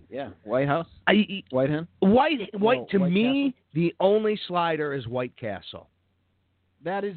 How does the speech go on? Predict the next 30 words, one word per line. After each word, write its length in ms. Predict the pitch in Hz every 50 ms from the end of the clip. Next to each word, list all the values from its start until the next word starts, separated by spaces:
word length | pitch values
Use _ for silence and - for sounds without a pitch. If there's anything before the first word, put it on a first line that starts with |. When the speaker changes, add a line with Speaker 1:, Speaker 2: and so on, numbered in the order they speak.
| 160
Speaker 1:
the 100 | 175 175
only 260 | 170 165 165 156 147 - -
slider. 200 | 143 135 123 147 160
Speaker 2:
That 40 | 170
is 60 | 151 131
the 140 | 156 - -
only 380 | - 190 220 233 233 233 220 - -
slider. 360 | - 185 175 165 147 120 117 123
If 60 | 123
it's 180 | 156 170 - 196
not 180 | 202 208 208
a 80 | 196 165 - -
small, 300 | - 180 185 202 214 208
greasy 420 | - 180 190 208 202 - 190 185
hamburger, 400 | 170 175 175 175 170 170 160 175 170
it's 120 | 139 -
not 220 | 147 160 165 160 147
a 60 | 131 - -
slider. 340 | 156 165 170 170 170 233 285
Speaker 1:
That's 140 | - -
bullshit. 400 | - 226 - - - - - 123 160
Speaker 2:
It's 120 | 151 -
a 40 | 165
mini 320 | 160 156 170 175 180 185
burger. 460 | 160 143 151 143 131 117 104 90 87 -
Speaker 1:
So 80 | - 220
what 220 | 233 247 269 294
am 100 | - 294
I 100 | 285 269
ordering 460 | 247 254 269 254 226 208 185 175 175